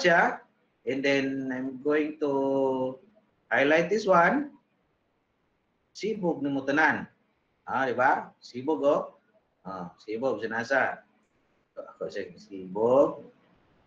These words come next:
So, siya. Pod. Siya. Another one na pod.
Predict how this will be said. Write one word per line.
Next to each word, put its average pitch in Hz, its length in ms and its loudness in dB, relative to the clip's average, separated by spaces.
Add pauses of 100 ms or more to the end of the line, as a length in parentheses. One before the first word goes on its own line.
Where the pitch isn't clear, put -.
(140)
So, - 160 -12 (160)
siya. 107 720 0 (1300)
Pod. 123 480 4 (1400)
Siya. 104 640 0 (400)
Another 95 480 -2
one 117 480 2
na - 80 -10
pod. 131 560 4